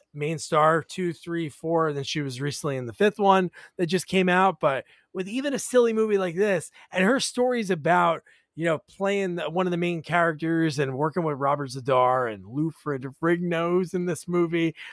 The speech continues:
like, some of the silly stories she's told about it. And it was funny. She goes, "The set that we were on was one that they used in the fifties and sixties,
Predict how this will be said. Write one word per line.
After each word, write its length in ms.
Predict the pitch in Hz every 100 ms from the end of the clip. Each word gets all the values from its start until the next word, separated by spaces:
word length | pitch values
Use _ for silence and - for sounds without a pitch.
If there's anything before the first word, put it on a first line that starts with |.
| -
like, 140 | 185
some 160 | - 240
of 80 |
the 80 | 254
silly 380 | - - 208 190
stories 280 | - 202 175
she's 220 | - 156
told 220 | 175 -
about 260 | 185 143 131
it. 160 | 131 - - -
And 80 | 208
it 20 |
was 120 | 208
funny. 400 | - 262 214 156 _ _
She 180 | - 226
goes, 240 | 226 185
"The 100 | 190
set 360 | - - 247 262
that 140 | 254
we 120 | 220
were 140 | 196 180
on 420 | 190 165 123 107 _ _
was 200 | 180 165
one 240 | 156 180 196
that 120 | 180
they 60 |
used 300 | 175 180 175
in 60 | 156
the 100 | 143
fifties 480 | - 175 - 196 165
and 100 | 156
sixties, 720 | - 156 - 127 113 110